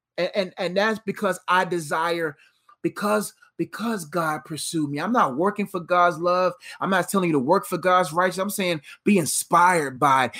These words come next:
and say, "God, I'm gonna give you the best because you gave me your best." So, yeah,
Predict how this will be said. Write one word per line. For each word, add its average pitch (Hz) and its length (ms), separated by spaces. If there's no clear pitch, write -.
and 147 80
say, 170 140
"God, 156 320
I'm 196 140
gonna 175 120
give 175 140
you 160 80
the 135 120
best 170 300
because 139 280
you 151 80
gave 131 180
me 120 80
your 135 240
best." 101 480
So, 208 320
yeah, 208 160